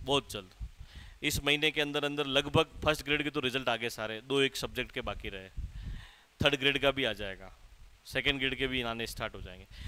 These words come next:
तो इस महीने में ये सारे clear हो जाएंगे और सरकार आचार संहिता लगने से पहले, क्योंकि दिसंबर में चुनाव है, आचार संहिता सितंबर के आसपास लगती है, उसे लगने से पहले विज्ञप्ति जारी करके जाएगी। हालांकि सबसे पहले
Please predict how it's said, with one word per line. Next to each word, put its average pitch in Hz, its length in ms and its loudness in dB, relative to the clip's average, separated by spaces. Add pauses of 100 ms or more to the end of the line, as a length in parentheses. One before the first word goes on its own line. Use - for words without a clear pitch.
(180)
तो 139 60 -4
इस 139 180 -2
महीने 151 240 4
में 160 120 2
ये 151 120 2
सारे 147 240 2
clear 151 340 0
हो 127 80 2
जाएंगे 131 400 0
और 127 180 -4
सरकार 147 580 4
आचार 151 380 4
संहिता 143 360 0
लगने 127 320 -4
से 147 120 -6
पहले, 123 320 -2
क्योंकि 123 240 -8
दिसंबर 151 480 0
में 151 340 0 (240)
चुनाव 143 360 6
है, 95 140 -6 (720)
आचार 147 260 4
संहिता 147 260 0
सितंबर 156 480 2
के 147 80 0
आसपास 131 420 2
लगती 113 320 -6
है, 101 60 -6 (380)
उसे 139 200 0
लगने 143 360 4
से 151 120 -2
पहले 143 280 2
विज्ञप्ति 127 460 -4
जारी 123 260 2
करके 113 300 -6
जाएगी। 95 340 -12
हालांकि 113 440 -4
सबसे 160 300 0
पहले 151 280 2